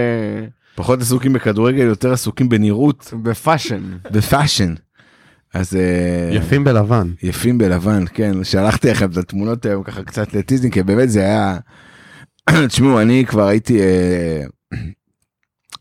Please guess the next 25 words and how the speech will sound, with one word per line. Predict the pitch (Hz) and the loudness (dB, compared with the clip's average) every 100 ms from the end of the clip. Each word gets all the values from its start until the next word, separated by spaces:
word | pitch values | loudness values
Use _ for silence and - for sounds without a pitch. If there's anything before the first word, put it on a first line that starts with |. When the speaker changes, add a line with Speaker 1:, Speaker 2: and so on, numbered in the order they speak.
| _ | _
Speaker 1:
מה | 95 | 0
זה | 101 123 | 2 2
נער | 107 90 | 2 0
מתבגר? | 90 85 85 | -2 -2 -2
הייתי | 90 104 117 | -2 0 0
על, | 98 | 2
על | 92 82 90 | 0 -2 -4
סף | - 113 92 | -2 -2 -2
גיוס, | 95 101 123 - - _ _ _ - _ _ _ _ | 0 2 0 -4 -14 _ _ _ -20 _ _ _ _
ובאמצע | 82 92 90 107 151 175 | -8 -6 -4 -6 -6 -8
שנות | 185 190 | -8 -8
התשעים | 175 160 208 214 | -6 -2 -2 0
כזה | 170 139 | 0 2
היה... | 151 175 170 165 160 151 143 135 123 117 _ _ _ _ _ _ _ - | 0 0 0 2 2 2 2 2 0 -2 _ _ _ _ _ _ _ -2
היה | 123 | 0
מין | 151 | 2
תחושה | - 110 - | 2 0 2
כזאת, | 139 143 120 107 | 2 2 2 2
מין | 101 104 | 2 2
רגע | 123 123 | 2 2
חולף, | 101 113 143 | 2 4 2
שנבנית | - 104 98 113 123 | 2 0 0 0 0
בליברפול | 110 110 123 117 107 | 0 0 0 -2 -4
קבוצה | 90 95 - 120 | -2 -2 0 0
שיכולה | 107 82 101 110 107 98 92 90 82 | 2 2 2 2 0 0 -2 -4 -4